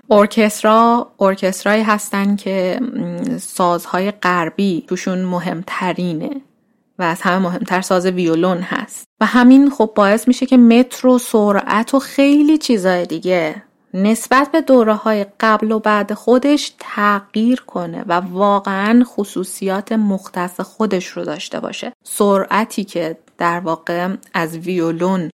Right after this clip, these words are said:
دریافت کرده موسیقی ایرانی رو نمیتونیم منکر بشیم و اون به خاطر امکانات و قابلیت‌های اجرایی مختص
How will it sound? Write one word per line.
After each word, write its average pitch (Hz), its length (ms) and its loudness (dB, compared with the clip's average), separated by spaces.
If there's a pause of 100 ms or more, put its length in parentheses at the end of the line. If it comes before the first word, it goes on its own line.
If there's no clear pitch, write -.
دریافت 156 520 -2
کرده 160 340 -6
موسیقی 170 480 -8
ایرانی 170 420 -6
رو 240 100 2
نمیتونیم 233 720 4
منکر 143 480 -4
بشیم 165 360 -8
و 156 100 -8
اون 202 100 0
به 208 80 0
خاطر 190 680 -6 (140)
امکانات 170 1000 -6
و 170 180 -4
قابلیت‌های 160 960 -6
اجرایی 175 800 -4
مختص 175 760 -4